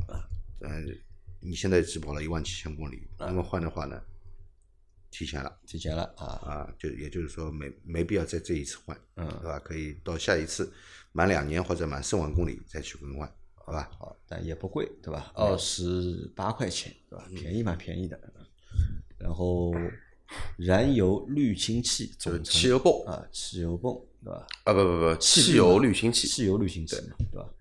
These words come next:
Speaker 1: 它才一万七千，对吧？有必要换吗？
Speaker 2: 四S店是这样的。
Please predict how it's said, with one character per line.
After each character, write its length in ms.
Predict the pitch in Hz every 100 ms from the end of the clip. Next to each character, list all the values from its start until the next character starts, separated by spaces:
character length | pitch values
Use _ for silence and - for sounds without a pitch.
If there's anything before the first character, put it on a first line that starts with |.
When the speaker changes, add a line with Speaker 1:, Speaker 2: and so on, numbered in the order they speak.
| - - - - - - - -
Speaker 1:
它 140 | - 85
才 220 | 85 85
一 160 | 82
万 180 | 92 87
七 160 | 85 85
千， 180 | 92 82 - - -
对 80 | 82
吧？ 60 | - - _
有 100 | 82
必 140 | 87
要 100 | 82
换 180 | 76 80 -
吗？ 80 | - - - - - - - - - _ - -
Speaker 2:
四 200 | - 180
S 120 | 180
店 140 | 180
是 160 | 143 139
这 100 | 104
样 100 |
的。 40 | 65